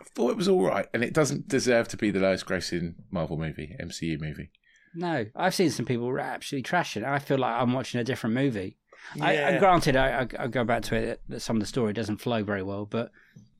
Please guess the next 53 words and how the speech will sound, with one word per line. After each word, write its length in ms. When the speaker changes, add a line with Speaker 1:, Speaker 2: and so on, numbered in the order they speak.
Speaker 2:
it 220
was 240
fun. 460
Put 140
that 180
on 100
it. 160
Put 140
that 160
on 100
the 60
poster, 480
Marvel. 440
Speaker 1:
<laughs> 360
Speaker 2:
Uh, 300
Noah 440
also 400
got 140
in 100
contact 400
and 100
told 180
us 120
the 80
last 340
one, 160
one 240
last 240
thing. 240
Hundred 320
and 80
ten 160
percent 420
do 300
whatever 240
it 80
comes 220
out, 160
which 120
I 40
think 200
is 100
pretty 260
soon, 200
by 100
the 60
way. 140
Uh, 260
a 80
What 320
If 300
season 480
two 480